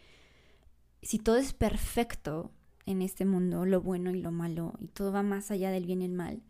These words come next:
¿qué papel juegan las decisiones? O sea,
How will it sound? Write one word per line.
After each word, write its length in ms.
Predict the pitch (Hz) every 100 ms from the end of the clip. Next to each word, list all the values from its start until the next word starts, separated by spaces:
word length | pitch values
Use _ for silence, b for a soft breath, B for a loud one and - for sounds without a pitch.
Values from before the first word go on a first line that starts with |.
| b b b b b - -
¿qué 440 | 240 226 226 226 - -
papel 520 | 233 226 226 190 202
juegan 440 | - 202 175 175
las 160 | 92 143
decisiones? 880 | - - - 262 208 - - - - - - - -
O 40 | -
sea, 200 | 202